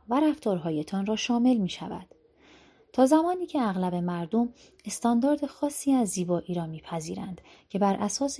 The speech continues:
ایدئالی محدود و ناقص است، احتمالاً واقعیتی را آفریدند که بنابر آن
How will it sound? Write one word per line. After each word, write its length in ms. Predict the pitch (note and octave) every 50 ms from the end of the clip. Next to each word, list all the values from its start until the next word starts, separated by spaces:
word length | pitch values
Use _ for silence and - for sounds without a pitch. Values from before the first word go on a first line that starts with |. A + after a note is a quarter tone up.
| C#4 -
ایدئالی 520 | A3 G3+ F3+ F#3 E3+ - G#3 G#3 G#3+ G#3+
محدود 540 | G#3 G#3 G#3 G3+ F#3+ - - B3 A#3+ G3+ - -
و 100 | F3+ F3+
ناقص 360 | F3 E3+ E3 - E3 D#3+ - -
است، 420 | F#3+ G#3 A3+ A#3 A3+ - - - - - - - - - -
احتمالاً 680 | A#3+ A#3 A3+ C4 C4 B3+ C4 C4 C4 D4+ D#4 D#4+ D#4 - - -
واقعیتی 760 | G3+ A#3 A#3+ A#3+ C4+ C4 C4 C4 D4+ D#4 D#4 - - C#4 B3+
را 180 | A#3+ A#3+ A#3 A#3
آفریدند 720 | A3+ - A#3 A3+ A3 A3 G#3 G#3 G#3 G#3 G3+ G3+ G3 - - - - - _ -
که 100 | - F#3+
بنابر 560 | F3 G3 G3 G3+ B3 C4 B3 G3+ F3+ E3+ - -
آن 220 | F3+ F3+ F3+ F3